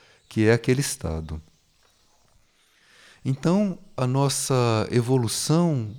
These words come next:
o nosso processo de transformação é contínuo. Se nós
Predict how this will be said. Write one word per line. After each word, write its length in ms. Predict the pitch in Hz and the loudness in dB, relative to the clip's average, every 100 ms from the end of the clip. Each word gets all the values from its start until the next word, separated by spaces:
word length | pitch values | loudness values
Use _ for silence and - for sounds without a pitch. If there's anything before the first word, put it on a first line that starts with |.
| - | -12
o 100 | 120 | -4
nosso 280 | 123 131 131 | -2 -2 -2
processo 520 | 123 117 - 123 - | -2 -2 0 -2 -2
de 120 | 117 | -4
transformação 1000 | 127 120 - 117 110 101 - 143 156 135 - _ _ _ _ | -2 -2 -2 -2 -2 -4 -4 -2 0 -2 -6 _ _ _ _
é 120 | - 139 | -6 -2
contínuo. 840 | 185 175 - 151 165 139 98 101 - _ _ _ _ _ _ _ _ _ | 0 -2 -2 0 0 0 -4 -10 -18 _ _ _ _ _ _ _ _ _
Se 240 | - - 156 | -8 -4 2
nós 440 | 160 170 - - | 4 4 2 -4